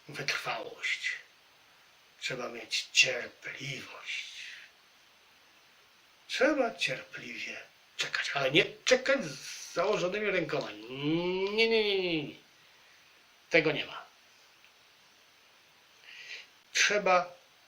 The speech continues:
co? Trzeba systematycznie działać. Działać, działać, działać. A więc trzeba być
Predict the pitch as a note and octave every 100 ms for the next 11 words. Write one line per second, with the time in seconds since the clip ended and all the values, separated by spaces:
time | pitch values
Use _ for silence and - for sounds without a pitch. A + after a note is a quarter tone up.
0 | - - C4 D4 - - - - - -
1 | - - - C#3+ C3 - - - A3 -
2 | - - F3 D3+ - - - F3 - -
3 | D#3+ D3 D3+ D3 - - - - - -
4 | - - - D3 D3+ - - - - -
5 | - - - - - - - - - -
6 | - - - - - - - - - -
7 | - - - _ - - - - - -
8 | - - - _ _ _ - E3 E3 D#3+
9 | D#3+ - - - C#3 - G2+ - - -
10 | - - - - - - - - - -
11 | - - - - - - - - - -
12 | - - - - - - - - - -
13 | - D3 D3+ C#3+ - C#3 B2 A#2 A#2 -
14 | -